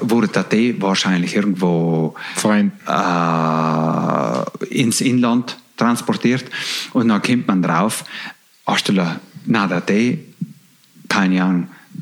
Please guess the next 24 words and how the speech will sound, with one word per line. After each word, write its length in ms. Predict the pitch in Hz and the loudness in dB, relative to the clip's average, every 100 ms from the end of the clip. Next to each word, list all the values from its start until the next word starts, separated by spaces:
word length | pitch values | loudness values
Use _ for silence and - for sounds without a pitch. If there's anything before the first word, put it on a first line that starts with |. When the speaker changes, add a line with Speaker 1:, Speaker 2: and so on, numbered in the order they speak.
| - _ _ _ _ _ | -18 _ _ _ _ _
Speaker 1:
oder 340 | 131 110 123 | 2 2 2
das 220 | 135 107 - | 2 0 0
ist 80 | - | 0
irgendein 380 | 147 127 87 | 2 2 0
Produkt, 560 | 82 95 95 131 - - | 2 2 2 0 -2 0
Speaker 2:
Ja. 300 | 113 110 107 | 2 4 2
Speaker 1:
da 180 | 92 113 | 2 0
wird's 240 | 107 143 | 2 0
da 160 | - 107 | 2 4
nicht, 240 | 101 107 - 120 123 123 117 123 | 4 0 0 2 2 2 0 0
das 200 | 107 104 | 0 0
braucht's 380 | - 101 98 - | 0 0 0 -2
gar 100 | 92 | -2
nicht 180 | 80 - | -2 0
Speaker 2:
Das 140 | 110 | 0
Speaker 1:
einmal. 180 | 92 98 101 | 2 2 2
Speaker 2:
braucht's 140 | - | 2
nicht. 100 | - | 2
Speaker 1:
Oder, 160 | 123 117 | 2 2
Speaker 2:
Mhm. 140 | 113 | 2
Speaker 1:
oder, 1400 | 120 113 104 104 98 95 98 98 98 95 98 95 - - | 2 2 2 2 2 2 2 2 2 2 0 0 -2 -2
äh, 40 | |
d-, 200 | - - | -2 -4
deshalb, 420 | - 123 113 110 | -2 0 2 0